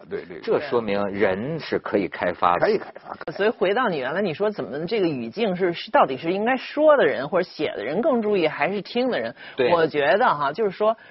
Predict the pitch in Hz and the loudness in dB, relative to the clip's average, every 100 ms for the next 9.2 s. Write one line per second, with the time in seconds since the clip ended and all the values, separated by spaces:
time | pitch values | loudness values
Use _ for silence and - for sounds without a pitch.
0 | - - - - - 123 349 - 120 110 | -20 -10 -8 -8 -4 0 2 2 2 2
1 | 117 101 90 90 147 71 - 277 185 - | 2 4 4 2 -2 -6 -6 -6 -6 -10
2 | - 151 170 247 202 160 156 135 _ _ | -8 0 4 4 2 0 0 0 _ _
3 | - 170 - 320 349 208 165 208 - 285 | -6 -6 -4 2 4 4 0 -4 0 2
4 | 156 131 175 208 156 208 147 131 117 - | 4 2 2 2 0 -2 -4 -4 -8 -4
5 | 127 90 - - 143 139 131 113 175 151 | -2 -2 -6 -10 -6 -4 -6 -6 -4 -4
6 | - 175 180 - - 339 359 240 151 156 | -4 -2 -2 -2 -2 2 4 4 4 2
7 | 214 262 247 180 - 139 220 202 254 185 | 2 2 0 -6 -8 0 2 2 -4 -6
8 | 135 98 165 135 - - - 302 113 - | -6 -2 -2 -2 -4 -10 0 0 0 -2
9 | 156 | -2